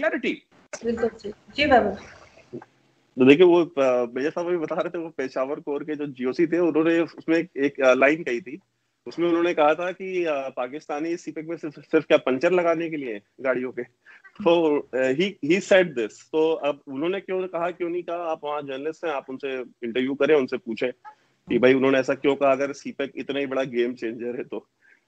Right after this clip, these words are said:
Speaker 3: अ, दूसरी चीज ये है कि, अ, brigade साहब बार बार कह रहे हैं कि बात करें, बात करें, बात करें। सर, सत्तर साल से तो बात कर रहे थे। अ,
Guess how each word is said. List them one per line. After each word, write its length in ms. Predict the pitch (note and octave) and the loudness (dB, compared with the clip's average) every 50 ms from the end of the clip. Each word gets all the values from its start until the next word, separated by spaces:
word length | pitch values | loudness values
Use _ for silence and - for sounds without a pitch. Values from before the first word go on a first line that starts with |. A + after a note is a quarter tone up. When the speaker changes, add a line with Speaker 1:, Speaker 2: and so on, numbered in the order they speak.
| - - - | -8 0 4
Speaker 3:
अ, 320 | B2 A#2+ B2 B2 B2+ A#2+ _ C3+ | 6 6 6 6 4 0 _ -12
दूसरी 340 | C3 C#3+ D#3 - F3 G3+ G3+ | -10 -10 -8 -8 -10 -14 -14
चीज 280 | - G#3 G3+ G3+ F3 | -12 -12 -10 -6 -2
ये 160 | F3+ F#3 F#3+ | -2 0 0
है 120 | F#3 F#3+ F#3+ | 0 -2 -6
कि, 380 | - - G3+ G3+ G3+ G3 G3 | -8 -10 -10 -8 -4 -2 0
अ, 260 | F#3 F3 D#3+ C#3+ C#3 C3+ B2+ - _ _ _ _ _ _ _ _ _ _ - - B2+ B2+ B2+ C3 C3 B2+ B2 | 2 2 2 2 2 0 -2 -8 _ _ _ _ _ _ _ _ _ _ -18 -12 -8 -4 -2 0 0 0 -2
brigade 360 | A#2 A#2 A2 A#2+ C3 D#3 E3+ | -2 -6 -6 -4 -2 -2 -2
साहब 160 | - F#3+ F3 | 0 -2 0
बार 180 | D3 C#3 D3 D3 | 0 0 0 0
बार 160 | D#3 E3 D#3+ | 0 -2 -2
कह 180 | - D3+ C#3 C3+ | -2 -2 -4 -4
रहे 140 | C3+ C#3+ | -4 -4
हैं 140 | D3+ D3+ D3+ | -6 -6 -8
कि 380 | D3+ D#3+ D#3 D3+ D3+ D3+ D3 C3 A#2+ | -8 -8 -8 -6 -6 -6 -6 -6 -4
बात 340 | A#2 A2+ A#2+ B2+ C3+ - _ - | -2 0 2 2 0 -2 _ -4
करें, 300 | A#2+ A2+ B2+ C3+ C3+ A2+ | -4 -4 -4 -4 -6 -4
बात 180 | A2 A#2 A#2 - - | -4 -4 -4 -6 -6
करें, 200 | A2+ A2+ A#2+ A#2 | -6 -6 -6 -4
बात 180 | G#2 G2+ G#2 | -4 -6 -6
करें। 240 | - - A#2 A2+ A#2+ - _ _ _ _ _ _ _ _ _ - | -6 -8 -8 -8 -10 -12 _ _ _ _ _ _ _ _ _ -2
सर, 180 | E3+ F#3 F3 D#3+ - _ _ _ _ _ _ _ _ _ - - | -2 -2 -2 -6 -12 _ _ _ _ _ _ _ _ _ -18 -8
सत्तर 320 | - - D#3 - - G3 | -4 -4 -2 0 0 0
साल 240 | F3 - F3 F3+ F3+ | 2 2 0 0 2
से 60 | F#3+ | 2
तो 140 | F#3+ F#3+ F#3 | 0 0 0
बात 240 | D#3+ C#3+ C#3 D3 - | 0 0 0 0 -2
कर 160 | - C3 B2+ | -4 -6 -4
रहे 160 | B2+ C#3 C3+ | -4 -4 -6
थे। 140 | A#2+ C3+ B2+ A#2+ - _ _ _ _ _ _ _ _ _ - C3 | -4 -6 -8 -10 -10 _ _ _ _ _ _ _ _ _ -14 -10
अ, 420 | B2+ A#2+ A#2+ B2 B2 A#2+ A#2+ A#2 | -6 -4 -2 -2 -2 -2 -4 -6